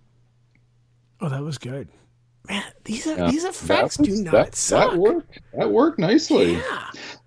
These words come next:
Speaker 2: And this wasn't a very large budget either.
Speaker 1: No.
Speaker 2: Even, even for the eighties, like, they, the, the consensus back then was don't, don't spend a lot of money on a horror movie because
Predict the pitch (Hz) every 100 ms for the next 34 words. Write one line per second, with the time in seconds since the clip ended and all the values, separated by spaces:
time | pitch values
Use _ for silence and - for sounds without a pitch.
0 | - 131 147 147 170 - 139 156 208 202
1 | 156 123 135 147 135 110 113 123 123 -
2 | - 139 - 73 - - - _ _ _
3 | _ _ 107 151 170 202 269 277 123 131
4 | - - - 120 143 143 160 135 110 147
5 | 175 80 80 - 78 73 - _ - _
6 | - - - _ _ _ - 90 101 104
7 | 101 _ - 92 104 98 - _ 95 95
8 | 120 - 123 - 151 160 170 147 143 131
9 | 127 120 117 120 104 98 110 104 147 -
10 | - 107 131 147 _ - - 127 131 110
11 | 117 123 117 120 117 113 107 101 113 117
12 | 104 90 85 95 117 95 90 90 90